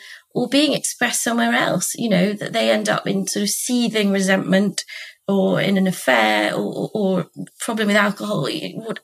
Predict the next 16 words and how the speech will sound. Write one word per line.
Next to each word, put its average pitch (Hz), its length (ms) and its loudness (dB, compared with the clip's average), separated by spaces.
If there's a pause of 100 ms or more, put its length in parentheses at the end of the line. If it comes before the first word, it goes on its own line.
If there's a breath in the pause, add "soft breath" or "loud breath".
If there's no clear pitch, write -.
(100)
you 240 80 -2
know, 190 140 4 (120)
going 226 320 2
somewhere 202 480 2
else. 156 460 -2 (400 loud breath)
So 240 220 0
there 226 200 2
is 226 160 0
an 226 220 -4
intimacy 190 640 2
that 160 160 -2
comes 165 400 2
from 175 340 4
knowing 185 480 4
about - 460 -2
what - 180 -8